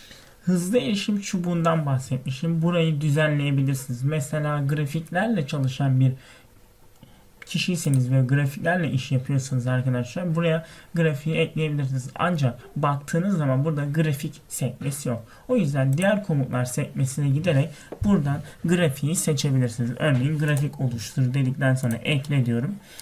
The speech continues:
ve tamam diyorum. Bakın buraya grafik geldi. Ancak mesela bunun da yerini, konumunu değiştirebilirsiniz. Tekrardan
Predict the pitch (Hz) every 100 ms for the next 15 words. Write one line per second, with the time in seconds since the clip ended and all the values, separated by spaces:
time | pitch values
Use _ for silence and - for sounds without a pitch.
0 | - - 160 160 - - - 156 147 123
1 | 117 117 185 - - 160 135 135 165 131
2 | 156 196 - - 170 143 139 131 120 -
3 | - - - - - 190 180 180 - 151
4 | 156 156 185 202 170 160 165 - 156 151
5 | 139 135 - 165 139 135 156 143 139 -
6 | 135 123 120 - 120 160 - - - -
7 | - - - 202 196 143 123 127 123